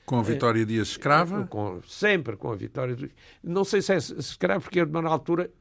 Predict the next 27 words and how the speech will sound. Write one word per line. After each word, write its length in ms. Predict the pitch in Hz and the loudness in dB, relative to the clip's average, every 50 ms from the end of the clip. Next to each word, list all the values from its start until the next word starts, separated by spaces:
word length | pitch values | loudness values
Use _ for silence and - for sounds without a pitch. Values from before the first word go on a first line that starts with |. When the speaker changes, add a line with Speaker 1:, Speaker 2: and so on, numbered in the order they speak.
| _ _ | _ _
Speaker 2:
eh, 160 | 175 170 156 - | -2 -2 -2 -2
eles, 320 | - - 156 156 143 117 | -2 -2 -2 -2 -2 -4
eh, 260 | 143 147 - 156 143 135 - | -6 -4 -2 -2 -4 -2 -4
eh, 840 | 143 131 123 120 117 113 113 110 104 104 104 98 101 - - - - - - - - - - - _ _ _ _ _ _ _ | -4 -2 -2 -2 0 0 -2 -2 -2 -2 -4 -4 -4 -6 -8 -10 -12 -14 -18 -20 -20 -20 -20 -20 _ _ _ _ _ _ _
al-, 400 | - 143 139 - - 156 127 - - | -6 -6 -4 -4 -6 -6 -6 -6 0
alforriam, 800 | - 131 143 123 - - - 135 127 123 127 143 151 151 151 143 | 2 2 2 2 0 -4 -4 -2 0 2 2 2 4 2 2 0
isto 200 | 123 - - - 143 | -2 -4 -4 -4 -2
é, 160 | 147 156 - - _ _ _ - | -2 -4 -6 -10 _ _ _ -4
Speaker 1:
Libertam, 420 | 110 117 110 113 101 87 82 - | -2 0 2 2 2 0 0 -2
não 60 | 156 | 0
é? 40 | 139 | 0
Speaker 2:
libertam 640 | 143 131 120 147 165 165 160 - - 165 160 147 - _ _ _ - | 0 2 2 2 2 2 0 -2 -2 -2 -2 -2 -4 _ _ _ -10
a 40 | 147 | -6
Vitória. 420 | 123 110 123 123 - 127 123 127 | -6 -6 -6 -4 -2 -2 -2 -2
Mas 80 | 139 147 | -4 -6
a 40 | 131 | -8
Vitória 320 | 131 127 165 170 151 147 | -6 -4 -2 -2 0 -2
não 140 | 139 139 131 | -2 -4 -4
se 100 | 127 - | -6 -8
quis 200 | - - 123 98 | -10 -10 -8 -6
ir 100 | 104 101 | -6 -4
embora, 360 | 98 92 - - - 85 82 - | -4 -6 -6 -6 -8 -8 -10 -10
quis 140 | - - 104 | -10 -10 -10
continuar 600 | - - 117 113 - - 113 104 101 101 95 85 - | -6 -6 -6 -6 -4 -6 -8 -8 -6 -6 -8 -8 -10
com 180 | - - - | -14 -18 -20
a 60 | - | -20
família. 440 | - - - - - - - - - | -18 -16 -16 -16 -14 -16 -18 -20 -20